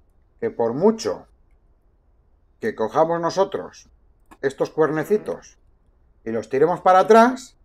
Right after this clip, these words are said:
el avión todavía no tenga la fuerza para levantar el morro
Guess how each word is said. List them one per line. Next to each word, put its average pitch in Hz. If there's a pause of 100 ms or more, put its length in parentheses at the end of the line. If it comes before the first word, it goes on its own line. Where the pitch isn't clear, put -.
(540)
el 135
avión 175 (220)
todavía 156
no 143
tenga 135
la 101
fuerza 196 (400)
para 123
levantar 113
el 156
morro 202